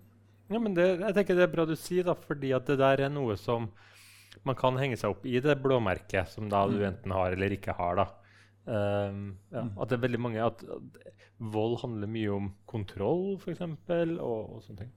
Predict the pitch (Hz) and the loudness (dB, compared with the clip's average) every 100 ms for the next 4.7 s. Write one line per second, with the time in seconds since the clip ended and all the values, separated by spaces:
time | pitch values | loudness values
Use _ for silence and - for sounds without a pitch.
0 | - 139 123 139 151 131 139 139 - 135 | -14 -8 -4 0 0 4 2 2 -2 -2
1 | 123 139 139 - 120 110 107 113 117 117 | -2 -2 -2 -2 -8 -8 -8 -6 -4 -4
2 | 117 117 113 123 117 117 120 - 147 123 | -4 -4 -4 -6 -6 -8 -10 -6 -4 -2
3 | 131 185 156 117 120 117 143 127 - 117 | -2 0 0 -2 -6 -8 -6 -6 -6 -8
4 | 117 117 113 110 113 110 | -6 -4 -4 -4 -8 -8